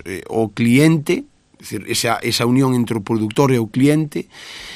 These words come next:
incrementar as súas ventas, porque esa bolsa hai que conseguila facendo unha compra, bueno, de vinte euros para levar esa bolsa.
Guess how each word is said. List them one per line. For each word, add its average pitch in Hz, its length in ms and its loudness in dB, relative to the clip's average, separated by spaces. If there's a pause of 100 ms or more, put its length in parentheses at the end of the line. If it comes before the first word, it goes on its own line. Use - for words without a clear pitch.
(440)
incrementar 143 720 4
as - 80 0
súas 117 240 0
ventas, 156 400 0
porque 120 240 -8
esa 120 160 -2
bolsa 120 320 0
hai - 20 -6
que 117 140 -6
conseguila 120 480 2
facendo 120 320 0
unha 117 160 -4
compra, 117 400 -2
bueno, 120 560 -6
de 107 160 -4
vinte 123 320 4
euros 127 320 2
para 104 240 -4
levar 117 240 -2
esa 120 160 -4
bolsa. 131 400 -4